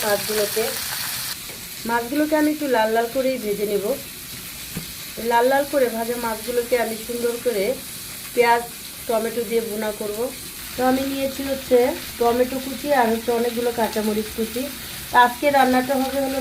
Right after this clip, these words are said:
পেঁয়াজ, টমেটো আর কাঁচামরিচ, ধনিয়া পাতা দিয়ে, যেহেতু শীতকালের রান্না। সব মাছগুলো ভাজা হয়ে গিয়েছে, এখন আমি রান্না করার জন্য চলে যাচ্ছি। প্রথমত আমি চুলার মধ্যে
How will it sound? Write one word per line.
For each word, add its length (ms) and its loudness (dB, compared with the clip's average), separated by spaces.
পেঁয়াজ, 320 6
টমেটো 440 0
আর 100 4
কাঁচামরিচ, 520 0
ধনিয়া 320 2
পাতা 280 0
দিয়ে, 140 2
যেহেতু 300 2
শীতকালের 580 0
রান্না। 260 0
সব 180 6
মাছগুলো 400 4
ভাজা 300 4
হয়ে 240 6
গিয়েছে, 360 2
এখন 180 2
আমি 180 8
রান্না 320 8
করার 260 6
জন্য 140 4
চলে 240 6
যাচ্ছি। 320 0
প্রথমত 420 2
আমি 200 6
চুলার 320 6
মধ্যে 220 6